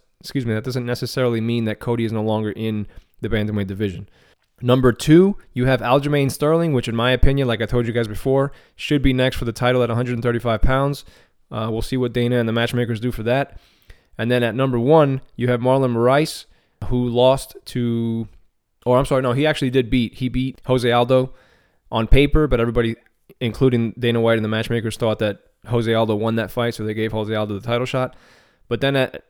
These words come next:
the champ, you got Jan. That guy, that guy's a monster. So, got a bunch of killers at a hundred thirty-five pounds. Top five is looking crazy. But hey, listen, if that's what Frankie wants to do, then that's what Frankie wants to do. He's thirty-eight years old.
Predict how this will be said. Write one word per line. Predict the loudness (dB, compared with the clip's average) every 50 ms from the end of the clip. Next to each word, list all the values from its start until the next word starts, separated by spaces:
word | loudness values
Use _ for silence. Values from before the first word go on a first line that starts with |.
| _
the | -8 -6
champ, | -4 0 0 2 2 2 0 -2
you | -2 0
got | 2 2 2 0 -4 _ -20 -20 -20 _ -20 -20 _ _
Jan. | 0 0 2 2 2 0 0 -2 -6 -10 _ _ _ _ _ _
That | -16 -10
guy, | -8 -6 -6 -6
that | -6 -6
guy's | -4 -2 -2 -2
a | -2
monster. | 0 0 0 0 0 -2 -6 -6 -6 -8 -12 -16
So, | -12 -8 -4 -4 -4 -4 -6 -10 -16 _ _ _ _ _ _ -20 _ _ _ _ _ _ _ _ _ _ _ _ -10
got | -6 -6
a | -6 -2
bunch | 0 0 0 0
of | -2 -4
killers | 0 0 2 4 4 4 4
at | 2
a | 0
hundred | 0 0 0 0 0
thirty-five | 0 0 0 0 0 0 2 2
pounds. | 2 2 2 0 -2
Top | -2 -4 -4 -4
five | -2 -2 -2 -2 0 -2
is | -4 -4
looking | -4 -6 -4 -6 -10 -6
crazy. | -6 -4 -4 -2 -2 0 0 2 2 2 2 0 -2 -4 -2 0 2 2 2 2 0 -4 _ _ _ _ _ _
But | -6 -6 -6 -6 -8 -8
hey, | -6 -4
listen, | -4 -6 -6 -6 -8 -10 -10 -12 _ _ _ _
if | -18 -6
that's | -4 -4 -2 -2
what | -4 -4
Frankie | -2 -4 -2 -2 -2
wants | -4 -4 -4 -4
to | -6 -6
do, | -4 -4 -2
then | -2
that's | -4 -4 -6
what | -6 -4
Frankie | -4 -4 -4 -4 -4
wants | -6 -6 -6 -8
to |
do. | -6 -4 -4 -6 -6 -10 _ _ _ _ _ -20 _ _ _ _ _ _ _ _ _ _
He's | -10 -10 -6
thirty-eight | -2 0 0 2 4 2 2
years | 2 0 -2 0 2
old. | 2 4 4 2 0 -2